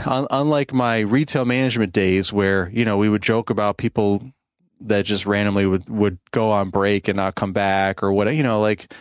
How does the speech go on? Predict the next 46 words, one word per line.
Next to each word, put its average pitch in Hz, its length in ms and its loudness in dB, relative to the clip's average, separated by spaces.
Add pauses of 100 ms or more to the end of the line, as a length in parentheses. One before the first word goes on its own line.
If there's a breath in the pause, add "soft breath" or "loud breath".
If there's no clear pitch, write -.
(100)
in, 131 160 0
in 123 140 2
the 127 40 4
heat 147 140 2
of 139 80 4
the 117 80 0
moment, 127 340 0
it 117 60 2
was 107 140 2
stressful 117 500 0
because 107 400 0
we'd 107 140 0
have, 110 160 0
like, 107 160 0
a 107 40 2
line 101 380 2
at 101 140 -2
the 104 80 0
registers 101 720 0
and, 92 340 0 (320 loud breath)
you 101 80 0
know, 92 160 2
Bobby 98 460 2
was 98 100 0
supposed - 240 -2
to 101 60 -4
be 101 100 2
one 98 160 2
of 98 100 0
the 95 80 0
cashiers 98 760 0
and 90 200 -4
"Where's 98 240 0
Bobby?" 101 420 0
"I 107 160 0
don't 135 140 -2
know. 143 160 0
He 123 80 2
went 135 160 2
on 135 100 -2
break 135 240 -2
and 120 60 0
never 127 180 0
came 123 240 -2
back." 120 400 -2
And 90 160 -2